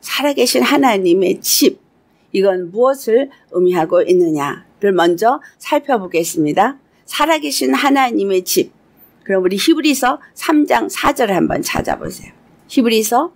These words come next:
삼 장 사 절. 네, 찾으셨으면 같이 봉독합니다. "집마다 지은 이가 있으니 만물을 지으신 이는 하나님이시라."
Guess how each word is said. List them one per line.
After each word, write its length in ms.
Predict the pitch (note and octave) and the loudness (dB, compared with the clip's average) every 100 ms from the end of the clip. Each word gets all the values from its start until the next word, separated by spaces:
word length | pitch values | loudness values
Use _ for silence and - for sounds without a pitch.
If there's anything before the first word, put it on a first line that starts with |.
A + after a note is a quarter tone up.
| _ | _
삼 280 | - B3+ A3+ | -2 0 2
장 300 | G#3+ C#4 E4+ _ | 2 2 -2 _
사 300 | - - F#3 | -8 -4 -2
절. 300 | - - - _ - - | -2 -4 -6 _ -12 -2
네, 160 | - | -2
찾으셨으면 720 | - B3 B3 A#3 - G3 A3+ | 0 -2 0 0 0 -2 0
같이 340 | B3+ E3+ - A#3 | 0 -2 0 0
봉독합니다. 920 | F#3+ E3+ F#3 F3 E3+ D#3 D3+ G3+ B3+ - - - | 2 0 0 -2 -4 -2 2 0 0 -6 -20 -6
"집마다 680 | - G#3 G#3+ G3 G3+ F#3+ | 0 2 2 2 2 0
지은 360 | F#3 G#3 G3+ G3 | -2 -4 -2 0
이가 240 | F#3 F#3 | 2 2
있으니 540 | F3 F3 D#3+ E3 A3 B3+ | 0 -2 -2 2 2 4
만물을 600 | F3 D#3+ E3 F3 A3+ A#3+ | 2 2 2 2 2 2
지으신 460 | B3+ B3 A#3 G#3 F#3 | 0 -4 -2 0 2
이는 280 | F3 F#3+ | 2 2
하나님이시라." 1080 | G#3+ F#3 F3 F3 E3+ D#3+ - - C#3+ A#2 G2 | 2 0 0 2 2 2 0 -2 -2 -2 -6